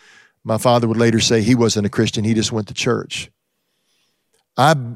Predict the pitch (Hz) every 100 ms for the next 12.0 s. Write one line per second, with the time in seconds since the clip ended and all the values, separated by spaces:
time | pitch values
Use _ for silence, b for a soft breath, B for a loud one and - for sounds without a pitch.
0 | - 147 131 110 147 139 123 131 131 110
1 | 104 123 123 110 120 127 120 156 143 131
2 | 131 123 107 104 135 135 127 117 107 120
3 | 131 127 127 120 113 113 104 - - -
4 | _ _ _ _ 117 117 113 147 151 139
5 | 139 135 - _ _ _ _ 113 131 127
6 | 147 135 127 131 123 127 117 123 - 117
7 | 110 110 - 117 110 117 127 117 117 123
8 | - - - 123 - 113 113 113 - 113
9 | - 123 - 98 - B B B B B
10 | 135 139 147 127 131 127 117 120 113 113
11 | 113 113 110 110 107 - 110 104 -